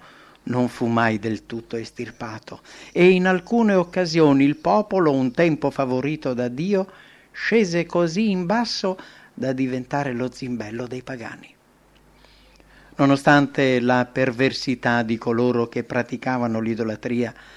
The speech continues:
Dio nella sua misericordia fece il possibile per salvare il regno già diviso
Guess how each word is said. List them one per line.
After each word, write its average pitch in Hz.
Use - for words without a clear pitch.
Dio 202
nella 190
sua 214
misericordia 175
fece 175
il 156
possibile 127
per 123
salvare 120
il 117
regno 117
già 110
diviso 110